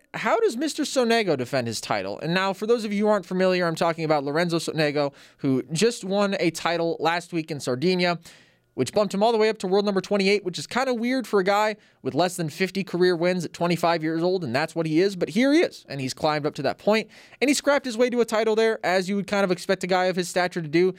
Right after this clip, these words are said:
He beat Yannick Kampfmann in three sets, beat Taylor Fritz in three sets, then beat Laszlo Djere in three sets, so a bunch of battles there,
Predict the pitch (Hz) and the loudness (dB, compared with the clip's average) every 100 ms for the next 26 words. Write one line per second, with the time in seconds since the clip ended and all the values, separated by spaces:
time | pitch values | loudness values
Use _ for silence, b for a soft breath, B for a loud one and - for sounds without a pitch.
0 | B B 156 160 175 165 185 185 185 190 | B B -2 0 -2 -2 -2 -2 0 0
1 | 180 175 175 160 170 170 170 175 165 - | 0 -2 -2 2 2 2 2 0 0 -4
2 | 170 156 165 135 123 196 185 175 170 156 | -4 0 0 0 0 -2 -2 -2 -2 2
3 | 165 160 156 147 139 135 127 123 127 196 | -2 0 0 0 0 0 0 -2 2 2
4 | 190 180 B B 180 170 170 156 165 156 | 2 -2 B B -2 2 2 4 0 0
5 | - 202 208 240 185 180 170 151 170 | 0 2 2 0 0 0 -2 0 0